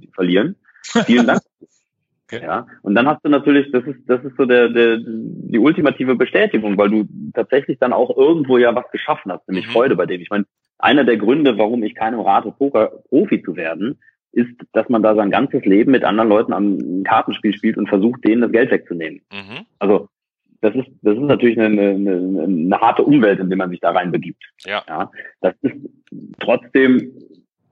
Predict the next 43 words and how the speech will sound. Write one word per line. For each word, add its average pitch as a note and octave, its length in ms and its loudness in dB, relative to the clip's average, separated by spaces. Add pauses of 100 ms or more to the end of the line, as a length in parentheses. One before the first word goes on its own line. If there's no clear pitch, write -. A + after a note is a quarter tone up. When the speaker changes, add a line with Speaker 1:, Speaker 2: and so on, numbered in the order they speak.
(140)
Speaker 1:
finde A2+ 160 2
ich, G#2 60 -4
moralisch G#2 380 2
vertretbar, B2+ 520 2
weil G#2+ 140 2
alle, A#2+ 260 2
die A2 140 -2
sich G#2 160 -4
da G2 80 2
hinsetzen, A2 760 0 (100)
das A#2+ 300 -2
alles A#2 260 2
wissen. G#2 480 -2
Speaker 3:
Genau. F#2 380 -4
Speaker 1:
Nicht G#2 140 -6
so, A2+ 100 2
dass A#2 160 0
man G#2+ 100 -20 (140)
irgendwie G#2+ 260 -4
die, G2+ 280 2
die G#2 100 4
Hinterrücks, A#2+ 440 2 (120)
äh, G#2 380 2
überfällt G2+ 480 0
oder G#2+ 160 -2
solche B2+ 240 2
Geschichten, A2+ 400 -2
sondern A2+ 200 0
die G2+ 100 -4
Leute, G#2 300 2
die G#2+ 160 0 (240)
vor - 120 -6
allen F#2+ 60 2
Dingen F2+ 100 2
auf E2+ 80 -6
dem F#2+ 100 0
professionellen G2 640 -2
Level A2 280 2
dann F#2+ 140 -2
große G#2+ 280 0
Turniere A#2+ 420 2
gegeneinander A2 520 0
spielen, G#2 380 -2